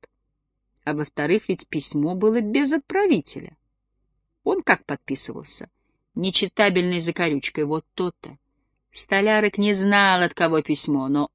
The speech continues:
очень хорошо понял, кого можно прижать, располагая полным описанием аферы с конкурсом. «Ты прав,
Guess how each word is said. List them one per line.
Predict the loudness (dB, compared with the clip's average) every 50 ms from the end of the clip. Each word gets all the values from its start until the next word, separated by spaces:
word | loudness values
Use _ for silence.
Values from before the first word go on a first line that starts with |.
| _ _
очень | 0 0 0 0 -2 0 2 2 4
хорошо | 4 4 4 4 4 4 2 2
понял, | 2 4 6 8 8 8 6 4 2 2 0 -2 -4 _
кого | 0 2 2 4 6 6 4
можно | 4 4 2 2 2 0 -2 -2
прижать, | -2 0 0 2 2 6 6 8 8 6 4 0 -10 -14 _ _ _ _ _ _ _ _
располагая | 0 0 0 0 0 0 2 4 4 4 6 6 4 4 2 _
полным | 6 8 8 8 8 8 8 8 8 6 6
описанием | 4 2 2 2 -2 -2 2 4 6 6 6 6 6 6 6 4 4 4
аферы | 4 2 2 2 0 4 6 8 8 8 6 4
с | 2 0 -2
конкурсом. | 0 0 0 0 0 -4 -4 -4 -4 -4 -4 -6 -10 -12 _ _
«Ты | _ -6 -6 -6 -6
прав, | _ -6 -4 -4 -4 -6